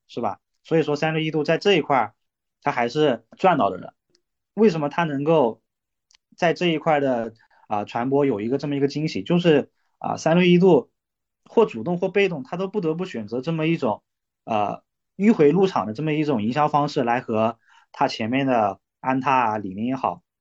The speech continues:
来跟他们竞争。亚运会其实也没有说那么的没有营销价值，像这次杭州亚运会，其实它是有，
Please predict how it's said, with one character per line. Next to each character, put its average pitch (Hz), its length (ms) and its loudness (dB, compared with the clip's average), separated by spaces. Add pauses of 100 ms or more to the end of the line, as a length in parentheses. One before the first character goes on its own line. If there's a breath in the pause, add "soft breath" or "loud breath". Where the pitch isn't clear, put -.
来 113 140 -4
跟 123 100 -6
他 127 80 -8
们 131 80 -4
竞 127 220 -4
争。 104 260 -6 (1000)
亚 214 160 2
运 190 100 -4
会 202 160 2
其 170 180 -8
实 185 80 -4
也 156 80 -2
没 127 100 -2
有 160 220 0
说 160 400 0 (720)
那 220 140 -2
么 180 120 0
的 120 100 -2
没 113 140 -4
有 110 300 -2 (100)
营 120 140 -8
销 139 160 -4
价 143 180 -2
值， 110 100 -6
像 139 220 -6
这 170 180 -2
次 127 460 -4 (220)
杭 123 220 -4
州 143 60 0
亚 156 180 -2
运 143 80 -4
会， 147 160 0
其 123 160 -8
实 123 100 -6
它 123 400 -4 (640)
是 143 220 -2
有， 104 200 0